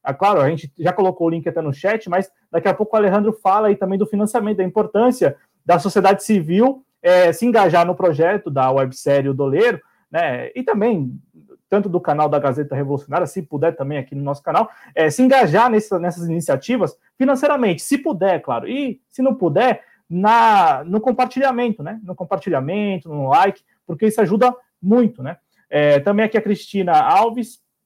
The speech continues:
é, a Cristina Alves já, já tinha passado aqui, né? Ela falando que o projeto é audacioso e fantástico. A Margarida von Schuenke, era isso? É, ela, é, dando boa noite. É,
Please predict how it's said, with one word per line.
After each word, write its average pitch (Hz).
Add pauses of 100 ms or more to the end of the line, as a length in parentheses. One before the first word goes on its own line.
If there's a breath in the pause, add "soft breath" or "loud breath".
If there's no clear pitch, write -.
(400)
é, 147
a 143
Cristina 147
Alves 143
já, 131 (140)
já 143
tinha 151
passado 131
aqui, 127
né? 202
Ela 151
falando 143
que 143
o 135
projeto 135
é 131
audacioso 127
e -
fantástico. 190 (400 soft breath)
A 156
Margarida 175 (420)
von 175
Schuenke, 143
era 156
isso? - (180)
É, 135 (340)
ela, 135
é, 131
dando 143
boa 135
noite. 233 (300)
É, 135